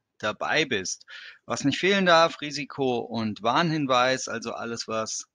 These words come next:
man hier sieht und hört, ist bitte nicht als Anlageberatung oder Handelsempfehlung zu verstehen, sondern dient logischerweise ausschließlich der Information. Womit wollen wir uns heute beschäftigen?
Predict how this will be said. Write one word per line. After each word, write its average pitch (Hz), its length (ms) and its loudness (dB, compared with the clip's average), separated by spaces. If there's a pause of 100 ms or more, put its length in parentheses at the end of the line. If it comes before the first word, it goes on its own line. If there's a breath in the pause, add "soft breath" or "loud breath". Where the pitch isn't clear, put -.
man 104 220 -4
hier 107 220 -6
sieht 143 320 -4
und 110 280 -4
hört, 123 280 -2
ist 110 240 -8
bitte 113 260 -8
nicht 110 260 -4
als 101 160 -10
Anlageberatung 117 960 0
oder 104 180 -2
Handelsempfehlung 139 800 0
zu - 100 -18
verstehen, 113 540 -4 (240)
sondern 98 340 -4
dient 98 240 -8
logischerweise 107 840 -2 (380 loud breath)
ausschließlich 98 920 -8 (380)
der 98 120 -4
Information. 107 840 0 (1300 loud breath)
Womit 170 240 4
wollen 180 180 8
wir - 20 4
uns 180 140 0
heute 175 240 4
beschäftigen? 202 760 0